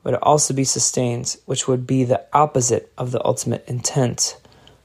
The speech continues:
of creation. And is written the Zohar with regards to Rabbi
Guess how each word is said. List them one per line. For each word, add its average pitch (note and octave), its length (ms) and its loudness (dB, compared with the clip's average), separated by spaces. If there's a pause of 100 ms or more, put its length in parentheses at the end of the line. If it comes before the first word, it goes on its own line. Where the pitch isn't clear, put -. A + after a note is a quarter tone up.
(340)
of A#2 500 2 (160)
creation. - 600 -2 (1300)
And B2 540 2
is B2 200 -2
written C3+ 180 0
the B2+ 80 0
Zohar C3 680 4 (920)
with B2+ 100 -12
regards B2+ 480 4 (160)
to A#2+ 580 2 (260)
Rabbi B2+ 240 -2